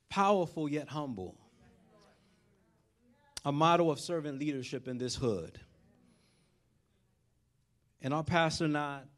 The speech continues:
has not only grown this church, but he has also cultivated an ecosystem of shalom in this neighborhood.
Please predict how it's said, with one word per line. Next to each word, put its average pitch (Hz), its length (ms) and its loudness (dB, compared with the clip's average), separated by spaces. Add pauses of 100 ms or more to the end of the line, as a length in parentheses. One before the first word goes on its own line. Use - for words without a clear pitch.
(260)
has 143 220 -12
not 156 120 -6
only 151 200 -6
grown 135 340 -8
this 120 200 -2
church, - 760 -4 (1160)
but 131 160 0
he 139 80 4
has 131 160 2
also 131 300 0
cultivated 110 760 -4
an 117 180 -6
ecosystem 107 800 -8
of 98 80 -12
shalom 101 480 -8
in 92 100 -12
this 92 220 -12
neighborhood. 90 600 -16